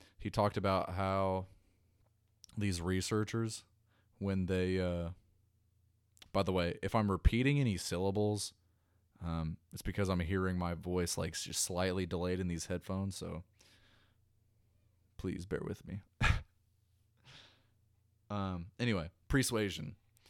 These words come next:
He tells the story about a research,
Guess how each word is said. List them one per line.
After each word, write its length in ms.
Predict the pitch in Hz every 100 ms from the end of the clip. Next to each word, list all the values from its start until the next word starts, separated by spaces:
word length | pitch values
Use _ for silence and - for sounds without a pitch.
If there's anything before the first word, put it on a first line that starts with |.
| - - - _ _ _ -
He 360 | 123 127 120 113 - _ _ _ _ _ _ _ _ _
tells 220 | - 156
the 80 | 135
story 360 | - 110 107 104
about 400 | 92 98 95 - -
a 500 | 95 95 92 90 92 _ _ _ _ _ _ _ - - -
research, 720 | 104 107 - 92 85 -